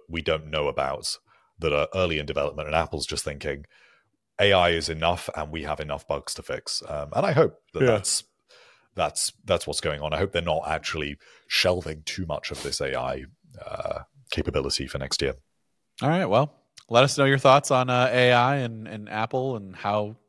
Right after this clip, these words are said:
Speaker 2: those two could coexist, um, in the comments, uh, or hit us up on X, Instagram. We have a whole bunch of stuff, um, that we're slowly rolling out. We have our own Mac Rumor Show TikTok account. You can go check that out. Um, soon we'll have the Instagram account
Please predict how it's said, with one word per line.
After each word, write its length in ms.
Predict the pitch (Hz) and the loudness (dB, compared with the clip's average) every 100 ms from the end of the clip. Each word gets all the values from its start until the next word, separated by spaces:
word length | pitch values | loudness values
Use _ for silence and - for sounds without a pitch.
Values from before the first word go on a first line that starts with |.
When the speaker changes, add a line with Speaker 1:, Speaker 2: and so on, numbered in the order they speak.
| _ | _
Speaker 2:
those 300 | 104 104 101 | 0 0 2
two 180 | - 107 | -2 -4
could 140 | 101 | -2
coexist, 680 | - 104 95 98 113 - - _ _ _ _ _ | 2 4 2 0 -2 -4 -12 _ _ _ _ _
um, 480 | 101 101 95 98 - _ | 4 4 2 -4 -18 _
in 140 | 117 | -8
the 60 | 104 | -6
comments, 680 | 107 107 120 135 - - - | -4 -2 -2 -4 -6 -6 -4
uh, 540 | 95 92 92 90 90 | 0 2 2 2 -2
or 300 | 95 101 98 | -4 -4 -2
hit 140 | 95 101 | -2 -4
us 120 | - | 0
up 180 | 107 - | 0 2
on 240 | 98 95 - | 2 0 0
X, 680 | 113 113 - - - - - | 0 0 -6 -10 -10 -12 -12
Instagram. 640 | 104 113 - 107 104 101 | -12 -10 -10 -4 0 0
We 120 | 110 143 | 0 0
have 180 | 151 | 2
a 80 | 117 | 2
whole 240 | - 139 135 | 2 2 0
bunch 440 | - - 110 110 | 0 2 2 2
of 60 | 98 | -8
stuff, 440 | - 95 - - _ _ _ _ _ _ | -4 -4 -4 -10 _ _ _ _ _ _
um, 200 | 101 95 | 0 0
that 120 | 95 | 0
we're 100 | 92 | -2
slowly 340 | 95 - 101 98 | -2 2 4 4
rolling 300 | 92 92 90 | 2 0 -2
out. 260 | 85 80 - | -6 -10 -6
We 60 | |
have 140 | 92 92 | -4 -2
our 100 | 95 | -2
own 180 | 95 | -2
Mac 240 | 92 98 - | 0 -2 0
Rumor 180 | 101 98 | -4 -6
Show 160 | - | -6
TikTok 500 | 87 - 160 160 147 | -4 -2 2 2 2
account. 340 | - - 147 - | 0 0 0 -2
You 80 | 101 | -8
can 120 | 95 | -8
go 120 | 92 | -6
check 280 | - 92 - - | -6 -8 -6 4
that 180 | 127 | 6
out. 300 | 127 120 120 - _ _ _ _ _ - | 8 6 4 -2 _ _ _ _ _ -6
Um, 340 | 95 95 92 95 | 0 2 2 -2
soon 300 | - 127 117 | -2 0 2
we'll 120 | 110 | 4
have 180 | 110 92 | 4 2
the 120 | 95 | -4
Instagram 720 | 98 - 104 107 104 101 104 | -8 -6 -2 0 0 -4 -10
account 380 | - - 101 | -12 -6 -6